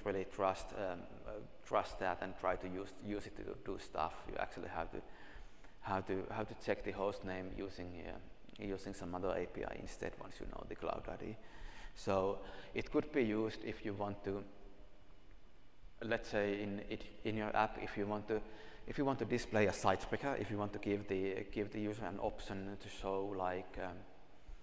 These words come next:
option to select which sites they want to access, then you can use this, uh, this name in the, in the site picker. And we also have, have an avatar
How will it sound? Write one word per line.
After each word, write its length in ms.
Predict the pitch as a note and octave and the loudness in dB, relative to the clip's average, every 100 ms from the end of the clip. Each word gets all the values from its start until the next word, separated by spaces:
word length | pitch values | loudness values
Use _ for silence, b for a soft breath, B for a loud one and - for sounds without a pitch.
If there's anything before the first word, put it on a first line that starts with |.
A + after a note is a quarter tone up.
| B B B - - | B B B -10 -2
option 300 | A2+ - G2+ | -2 -2 -4
to 80 | - | -4
select 640 | - - G#2+ F#2+ - G#2 | -2 4 6 6 2 0
which 140 | G#2 - | 0 0
sites 400 | - F#2+ F#2+ - | 4 4 4 0
they 160 | F2+ | 0
want 200 | F2+ G2 | 0 -2
to 140 | - G2 | -2 0
access, 440 | G2+ - G#2 F#2+ | 0 0 -6 -6
then 220 | - G#2+ | 0 2
you 80 | G2 | 2
can 220 | F#2+ F2 | -2 -4
use 220 | F2+ - - | -4 -4 -4
this, 280 | - - | -6 -2
uh, 220 | G2+ F#2+ F2+ | 0 2 0
this 180 | - - | -4 -4
name 320 | F#2+ F#2 F#2 | -2 0 0
in 220 | F#2 F2 E2+ | -2 -4 0
the, 220 | F2+ F#2 | 0 0
in 120 | G2 | -2
the 80 | - | -4
site 340 | - F2+ - - | 0 0 0 -6
picker. 240 | - G2 - B B B B B B | -4 -6 -6 B B B B B B
And 100 | G2 | 2
we 120 | G#2 | 6
also 240 | G#2+ G#2+ F#2+ | 6 4 2
have, 220 | F#2+ F#2+ G#2 - | 2 2 -2 -6
have 120 | G2 | -4
an 100 | F#2+ | -2
avatar 380 | F#2+ G2 G2 F#2 | 0 0 0 -2